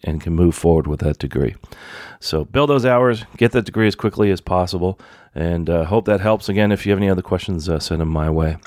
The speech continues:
Let's see. The next question comes in. It's from, uh, someone who says he's forty-seven years of age and wants an aviation career. It says, "Carl, I stumbled across your podcast just recently.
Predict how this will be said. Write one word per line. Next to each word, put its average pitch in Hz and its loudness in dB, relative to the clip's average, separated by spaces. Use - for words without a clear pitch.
Let's - 0
see. 143 2
The 110 4
next 175 0
question 170 -2
comes 135 0
in. 202 0
It's 165 -4
from, 107 0
uh, 101 4
someone 113 2
who 110 2
says 104 2
he's 95 -4
forty-seven 131 0
years 123 4
of 143 2
age 101 2
and 92 0
wants 90 -2
an 90 -4
aviation 98 -2
career. - -6
It - -12
says, 135 0
"Carl, 190 2
I 107 4
stumbled 185 0
across 170 0
your 180 -2
podcast 98 0
just 101 0
recently. 90 -2